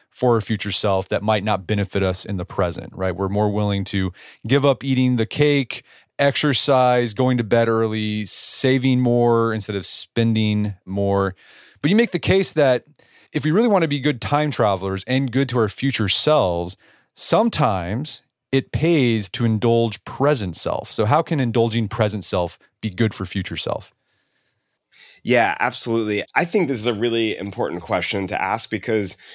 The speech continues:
Speaker 2: at the end of the day, the things we do in the present are what create the memories that future self can look back on and have. And, you know, if we're sort of always sacrificing for future me,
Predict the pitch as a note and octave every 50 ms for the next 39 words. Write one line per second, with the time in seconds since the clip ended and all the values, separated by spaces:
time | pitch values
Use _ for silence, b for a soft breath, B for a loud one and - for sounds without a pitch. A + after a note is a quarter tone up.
0 | B B B B B B - B2 B2 - - C#3 C#3 D3+ D#3 D3 B2+ A#2+ G#2 F#2
1 | A2+ G#2+ G#2 G2+ G2 G2 F2+ - _ _ _ _ _ _ _ _ _ _ B2 A2+
2 | B2 A2 - - D#3 D#3+ E3 C3+ C#3 C3+ A2+ G2+ A#2+ A#2+ A2+ G#2 F2+ - - G#2
3 | G2+ F#2+ A2+ B2 B2 B2+ B2+ - - _ _ _ _ _ _ - G#2+ G#2 G#2+ G#2+
4 | G#2 G#2 G2 - - _ _ _ _ _ - A#2 G#2 A#2 - - - - - B2
5 | A#2 A2 - G#2 G2 G2 G#2 G#2 G#2 G2+ G2 F#2 F#2 E2 G#2 F#2+ F2+ - - G#2+
6 | F#2 - F#2+ E2+ - G#2 F#2+ F#2 - - G#2 F#2+ F#2 F2+ - _ F2+ E2+ E2 -
7 | - - G#1+ - - - - G#2+ A2 _ _ _ _ _ - F#2 F#2 F#2 F2+ F#2
8 | - - E2+ D#2 - - A#2+ - - _ b b b b b b b b b b
9 | b b b _ _ B2 B2 B2 A#2+ A#2+ A#2+ A#2 - - _ _ - C3+ C3+ C3
10 | B2 A#2+ A#2+ G#2+ - B2+ B2+ A2 - - B2+ B2 G#2 - _ _ _ C3 C3+ D#3
11 | E3+ D#3+ D#3 D#3+ D#3 D3+ C3+ - - D#3+ B2+ B2 - C#3+ A#2 - D3 C3+ A#2+ -
12 | - C3 A#2 G#2+ - A#2+ A2 - - C3 - - C3 B2 B2+ C3 B2 A2 G2 G2
13 | G2 F2+